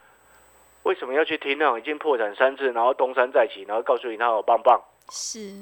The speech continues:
Speaker 1: 的那种人讲的话？
Speaker 2: 嗯。
Speaker 1: 你不觉得哪里很奇怪吗？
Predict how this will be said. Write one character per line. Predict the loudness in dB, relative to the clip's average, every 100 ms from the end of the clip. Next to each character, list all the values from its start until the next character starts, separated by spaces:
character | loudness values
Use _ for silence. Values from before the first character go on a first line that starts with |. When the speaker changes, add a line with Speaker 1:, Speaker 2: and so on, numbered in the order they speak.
| -20 _
Speaker 1:
的 | -2 4
那 | 4
种 | 4
人 | -2 -4
讲 | -4 -4
的 | 0
话？ | 2 2 -2 _ _
Speaker 2:
嗯。 | -16 -16 -16 -12 -4
Speaker 1:
你 |
不 | -2
觉 | 4
得 | 4
哪 | 8 8
里 | 8
很 | 4 0
奇 | -4 6
怪 | 10 10
吗？ | 8